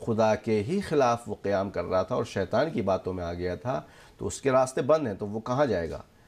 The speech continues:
لہٰذا اس کو وہ عام رحمت نہیں ملے گی، بلکہ اب اس کے لیے دوسرے راستے کھلے ہوں گے۔ وہ دوسرے راستے کہاں جائیں گے؟ ظاہر ہے کہ وہ دوسرے راستے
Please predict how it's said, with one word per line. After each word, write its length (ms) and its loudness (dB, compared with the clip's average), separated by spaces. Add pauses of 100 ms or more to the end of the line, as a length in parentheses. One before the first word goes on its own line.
(220)
لہٰذا 460 4
اس 220 -2
کو 120 -4
وہ 340 -2
عام 280 2
رحمت 380 -2
نہیں 240 -2
ملے 220 2
گی، 180 -2
بلکہ 320 -2
اب 80 -2
اس 120 -8
کے 100 -4
لیے 120 0
دوسرے 360 2
راستے 420 0
کھلے 200 -4
ہوں 220 -4
گے۔ 140 -4 (600)
وہ 440 2
دوسرے 480 0
راستے 400 2
کہاں 240 0
جائیں 320 -4
گے؟ 140 -2
ظاہر 400 -2
ہے 120 0
کہ 360 -2 (380)
وہ 80 -2
دوسرے 380 0
راستے 500 2